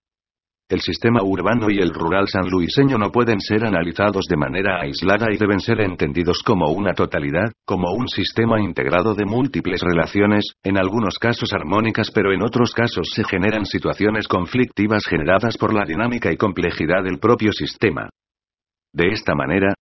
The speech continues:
pudiste comprender que en el espacio geográfico sanluiseño se desarrolla la actividad del hombre,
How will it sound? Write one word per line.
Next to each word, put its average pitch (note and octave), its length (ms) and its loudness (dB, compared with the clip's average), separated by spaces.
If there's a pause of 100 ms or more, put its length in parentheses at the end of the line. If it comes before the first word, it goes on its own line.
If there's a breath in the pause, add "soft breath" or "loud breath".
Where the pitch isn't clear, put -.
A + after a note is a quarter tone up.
pudiste C3 480 0
comprender F2 560 0
que D#2+ 180 0
en G2 80 -4
el F2 100 -4
espacio G#2+ 520 0
geográfico F2+ 640 0
sanluiseño F#2 720 0
se B2 120 0
desarrolla F#2+ 540 4
la G2 140 0
actividad F2+ 520 0
del F#2 180 0
hombre, A#2 360 0